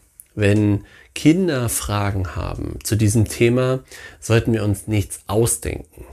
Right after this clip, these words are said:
Keine unbedingten religiösen Gründe nennen,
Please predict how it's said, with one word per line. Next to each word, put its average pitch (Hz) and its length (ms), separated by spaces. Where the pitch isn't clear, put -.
Keine 113 720
unbedingten 113 840
religiösen 120 1040
Gründe 117 440
nennen, 98 380